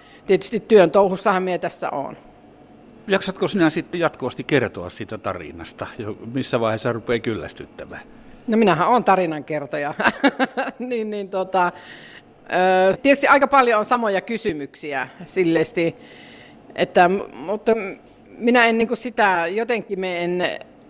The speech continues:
Speaker 1: kun moni sitä, että miten siellä jaksoit, niin minusta se oli paljon helpom-, helpompi, mitä olla grillillä, kun siinä sai olla tietysti tota, vaihtumaisemat sitten. Vaikka tässäkin on kyllä hyvät maisemat, mutta et ky-,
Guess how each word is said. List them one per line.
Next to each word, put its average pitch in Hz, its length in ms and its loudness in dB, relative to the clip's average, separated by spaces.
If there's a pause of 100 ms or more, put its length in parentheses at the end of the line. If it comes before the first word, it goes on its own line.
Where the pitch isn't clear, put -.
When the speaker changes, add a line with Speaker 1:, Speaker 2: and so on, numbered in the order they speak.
(160)
Speaker 1:
kun 208 100 -6
moni 220 240 4
sitä, 180 180 -4
että 202 140 0
miten 226 240 6
siellä 196 200 2
jaksoit, - 720 -2 (480)
niin 208 160 0
minusta 247 280 4
se 226 120 2
oli 220 120 4
paljon 220 280 4
helpom-, 196 800 -2
helpompi, 185 540 -2
mitä 175 340 -6
olla 190 160 0 (120)
grillillä, 175 600 0 (360)
kun 196 80 -10
siinä 190 220 -2
sai 185 220 2
olla 190 140 0
tietysti 190 560 -4
tota, 180 540 -2 (760)
vaihtumaisemat 208 840 2
sitten. - 380 -14 (460)
Vaikka 185 180 0
tässäkin 208 380 0
on 185 40 -2
kyllä 196 140 0
hyvät 185 220 0
maisemat, 170 440 -4
mutta 160 360 -10 (380)
et 185 140 -8
ky-, - 200 -12